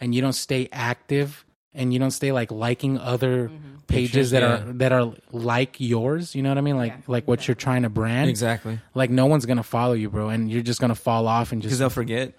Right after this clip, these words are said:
Speaker 1: and
Speaker 3: on, then they'll go on to the next
Speaker 1: No, they're,
Speaker 3: best
Speaker 1: they
Speaker 3: thing.
Speaker 1: won't forget. You'll have no traffic because, like, the more you like pictures and the more you comment on pictures,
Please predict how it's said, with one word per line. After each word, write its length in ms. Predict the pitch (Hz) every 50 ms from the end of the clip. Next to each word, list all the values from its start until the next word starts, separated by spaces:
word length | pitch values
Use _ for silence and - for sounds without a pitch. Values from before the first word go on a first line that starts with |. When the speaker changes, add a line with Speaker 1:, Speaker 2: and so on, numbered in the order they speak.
| - -
Speaker 1:
and 80 | 120 123
Speaker 3:
on, 180 | 123 127 131
then 220 | 123 123 120 117 117
they'll 80 | 117 110
go 80 | 117
on 80 | 117 110
to 60 | -
the 60 | 123 110
next 140 | 110 196
Speaker 1:
No, 80 | 220 208
they're, 120 | 185 190
Speaker 3:
best 100 | 156 147
Speaker 1:
they 60 | 151 170
Speaker 3:
thing. 100 | 170 180
Speaker 1:
won't 140 | 190 170
forget. 640 | - - 151 123 113 104 120 135 180 185 151 - - -
You'll 280 | - 127 131 139 143 127
have 240 | - 151 147 135 135
no 160 | 143 143 135
traffic 460 | - - - 143 170 170 - 147 -
because, 320 | - 135 - 143 127 113 127
like, 180 | 120 113 -
the 80 | - 139
more 240 | 135 135 160 185 196
you 140 | 196 190
like 260 | 165 156 160 156 156 -
pictures 460 | 151 160 147 - - 165 156 143 135
and 120 | 131 123
the 60 | 123
more 160 | 120 120 127 135
you 140 | 135 127
comment 500 | 120 - - - 135 135 139 143 139 -
on 140 | 151 143 139
pictures, 420 | - 156 139 - - 151 143 135